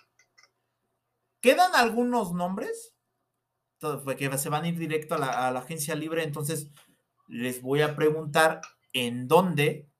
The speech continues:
ven a estos jugadores. Que vamos primero con la ofensiva. Estos son los cinco, los cinco mejores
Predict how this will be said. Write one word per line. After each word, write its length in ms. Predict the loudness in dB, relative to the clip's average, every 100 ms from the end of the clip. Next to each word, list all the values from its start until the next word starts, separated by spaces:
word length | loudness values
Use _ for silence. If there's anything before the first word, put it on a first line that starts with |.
| _ _ _ _ _ _ _ _ _ _ _ _
ven 320 | -4 -2 0
a 100 | -2
estos 280 | -6 -8 -12
jugadores. 600 | -8 -4 -2 -4 -8 -12 _ _ _ _ _ _ _ _ _ _ _ _ -20 -20 -4 -4 -4 -8
Que 120 | 0
vamos 360 | 0 0 -4 -6
primero 460 | -6 -2 -2 -2
con 260 | -2 -2 2
la 840 | 6 6 6 4 4 2 2 0
ofensiva. 680 | -2 -4 -4 -4 -4 -8 _ _ _ _ _ _ _ _ _ _ _ _ _ 2
Estos 340 | 4 4 2
son 260 | 4 4 4 -2 _ _ _ _ _ _ -6
los 280 | -2 0 0
cinco, 460 | -4 -4 0 0
los 180 | 0 -2
cinco 240 | -4 -4
mejores 580 | -2 -2 0 0 -2 -8